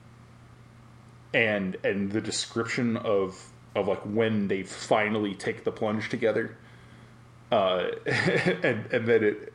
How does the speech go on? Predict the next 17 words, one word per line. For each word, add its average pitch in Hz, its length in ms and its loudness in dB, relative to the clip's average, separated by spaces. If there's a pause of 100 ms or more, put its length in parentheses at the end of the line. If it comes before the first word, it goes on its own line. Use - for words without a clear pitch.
it 127 120 2
ends 113 200 4
with, 98 240 -4
"And 107 140 -4
for 113 140 2
goddamn 107 720 0
once, - 400 -2
nothing 117 400 0
happened 110 440 -4
to - 80 -10
interrupt." - 680 -4 (320)
<laughs> 143 80 2 (460)
The 120 180 6
old 127 260 6
general 123 460 6
amazed 104 360 2
himself. - 600 -4